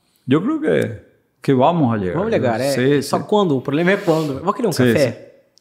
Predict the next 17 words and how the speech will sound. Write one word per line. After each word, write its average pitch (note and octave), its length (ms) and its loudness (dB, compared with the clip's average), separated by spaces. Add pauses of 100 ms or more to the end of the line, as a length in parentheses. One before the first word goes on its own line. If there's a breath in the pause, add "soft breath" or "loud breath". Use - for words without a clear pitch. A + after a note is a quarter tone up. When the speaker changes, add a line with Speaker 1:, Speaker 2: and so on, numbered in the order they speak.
Speaker 1:
¿Cómo? E3 460 2 (120)
Speaker 2:
Um C3+ 60 -10
café? C3 380 -8
Speaker 1:
Sí, A#3+ 260 2
puede E3+ 240 4
ser. C#3 340 -2
Si - 180 -4
hay B2+ 140 0
un C#3+ 60 -2
Speaker 2:
Você C#3 40 -8
Speaker 1:
café. C3+ 220 -2
Speaker 2:
consegue C#3 300 -10
aí, B2 80 -14
Rodolfo, B2 300 -20
fazer A#2 120 -20
um A#2 60 -20
café? - 380 -20